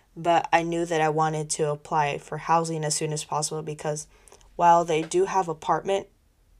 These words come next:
they have two different apartment complex-, complexes, sorry, they don't have a lot of different apartments. So then I knew I wanted to save my spot as soon as possible and get the layout that I wanted. So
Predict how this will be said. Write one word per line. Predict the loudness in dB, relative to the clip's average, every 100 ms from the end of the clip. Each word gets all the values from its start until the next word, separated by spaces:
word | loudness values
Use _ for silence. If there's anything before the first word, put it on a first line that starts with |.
| _
they | 2
have | 4 2
two | -2 0
different | 0 -2 -4
apartment | 0 0 0 -4
complex-, | 0 0 -2 -6 -10 -14 _
complexes, | 0 2 2 -2 0 0 0 -2 -6
sorry, | -2 -2 -2 -6 -18 -20 -20 _
they | -2 0
don't | 2 0 0
have | 0 0 0 -4 -2
a |
lot | -2 0 2 2
of | 0 -2
different | -4 -4 -8
apartments. | -6 -4 -4 -4 -4 -6 -6
So | -6 -2 0
then | 0 -2 -8 -20 -20 _ _ _ _ _ 0
I | 0
knew | 2 0
I | 0
wanted | 0 -4 -4
to | -4 -2
save | 0 2 0 -2
my | -6
spot | -6 -6 0 2 2 -2 _ _ _ _ _ -6
as | -6
soon | -4 -4
as | -6
possible | 0 0 0 -2 -4
and | -2
get | -4 -4
the | -6
layout | -2 -2 -2
that | -2 -2
I |
wanted. | -2 0 0 -2 -8 -18 -20 -16
So | -2 2 6 6 2